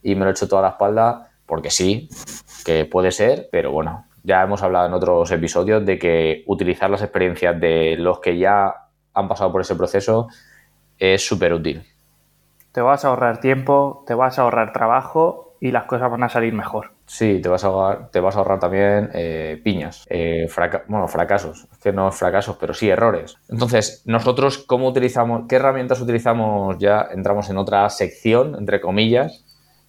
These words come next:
Speaker 1: ¿Qué herramientas utilizamos para tratar y colaborar con, tanto con mi socio, Sergio y David,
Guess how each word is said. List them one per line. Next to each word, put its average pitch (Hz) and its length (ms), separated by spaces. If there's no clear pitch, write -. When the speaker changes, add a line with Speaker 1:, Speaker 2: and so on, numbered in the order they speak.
Speaker 1:
¿Qué 120 100
herramientas 127 420
utilizamos 117 520
para 85 680
tratar 98 400
y 107 80
colaborar 101 600
con, 80 600
tanto 80 340
con 76 520
mi - 60
socio, 135 460
Sergio 117 400
y 101 40
David, 147 500